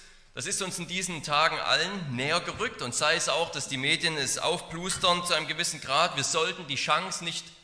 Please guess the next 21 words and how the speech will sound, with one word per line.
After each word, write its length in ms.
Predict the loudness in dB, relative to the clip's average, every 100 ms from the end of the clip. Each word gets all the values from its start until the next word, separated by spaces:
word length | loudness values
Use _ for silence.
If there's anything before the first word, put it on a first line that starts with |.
| _
verstreichen 580 | -4 -4 0 -2 -2 -4
lassen, 260 | -6 -6 -8 -12 -20 -20 _ _ _ _ _ _ _ _ _ _
uns 320 | -6 -4 -4
zur 100 | -2
Weisheit 640 | 2 4 2 0 -2 -4 -10 -2
ermahnen 680 | 0 2 2 2 0 -6 -10 -16 -12
zu 140 | -8 -2
lassen. 320 | -2 -2 -6 -16 -20 -20 _ -20 _ _ _ _ _ _ _ _ _ _ _ _ -10
Und 100 | 2
dafür 220 | 2 2
ist 80 | -2
unser 180 | -2 -4
Psalm 300 | 2 2 2
gedacht, 320 | 0 0 0
ein 180 | 0 0
Lied, 320 | -2 -6 -8 -14 -14 -4
das 120 | -4
sich 220 | -2 -4 0
an 220 | -2 -2
euch 360 | -4 -2 -2 -6 -2
alle 320 | 0 0 -2